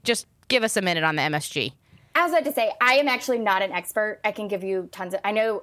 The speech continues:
Speaker 2: um, Kara Hope Street is a really, she talks about M S G a lot.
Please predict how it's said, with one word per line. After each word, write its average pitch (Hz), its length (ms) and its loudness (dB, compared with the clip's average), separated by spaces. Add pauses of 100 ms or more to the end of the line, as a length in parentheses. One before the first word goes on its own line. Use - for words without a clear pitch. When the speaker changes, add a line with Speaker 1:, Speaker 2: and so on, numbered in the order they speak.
(100)
Speaker 2:
um, 175 300 0
Kara 190 260 0
Hope 185 140 0
Street 202 460 -2
is 185 140 -2
a 180 100 2
really, 185 600 0
she - 100 -6
talks 175 180 -4
about 165 180 0
M 170 100 -2
S 165 160 -2
G 170 80 0
a 160 80 2
lot. 165 300 2